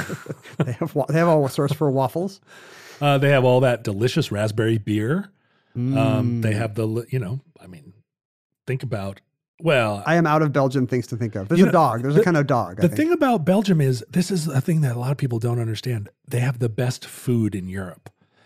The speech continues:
Speaker 2: because they have all that French cooking, but they're not limited to, like, Frenchy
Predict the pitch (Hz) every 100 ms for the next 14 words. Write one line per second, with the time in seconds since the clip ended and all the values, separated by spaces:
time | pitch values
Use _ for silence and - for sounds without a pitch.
0 | _ _ _ _ - 120 - 165 151 147
1 | 151 139 - 147 196 175 170 - - -
2 | 151 202 - - - 190 185 104 147 180
3 | _ _ _ _ _ _ _ - 202 170
4 | 160 170 196 147 131 151 180 180 165 147
5 | - 156 147 131 127 123 - - 117 131
6 | 143 - 147 143 135 135 131 131 127 117